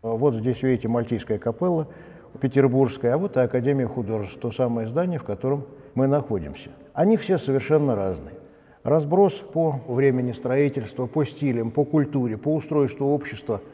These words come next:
грандиозный. В диапазоне, наверное, порядка почти двух с половиной тысяч лет. Вот если мы, э, возьмем и наберем, э, в Гугле, например, э, архитектурные ордера,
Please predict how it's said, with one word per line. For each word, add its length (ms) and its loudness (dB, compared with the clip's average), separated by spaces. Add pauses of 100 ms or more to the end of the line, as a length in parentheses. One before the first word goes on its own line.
(420)
грандиозный. 840 2 (420)
В 300 -6
диапазоне, 720 0
наверное, 540 -4
порядка 540 -6 (1120)
почти 320 -4
двух 280 0
с 20 -14
половиной 580 0
тысяч 460 -10
лет. 200 -6 (640)
Вот 240 -2
если 280 0
мы, 160 2
э, 500 -2
возьмем 440 0
и 200 -2 (420)
наберем, 560 4 (220)
э, 160 -4
в 100 -2
Гугле, 380 0
например, 560 -2 (100)
э, 260 -8
архитектурные 680 -6
ордера, 440 -6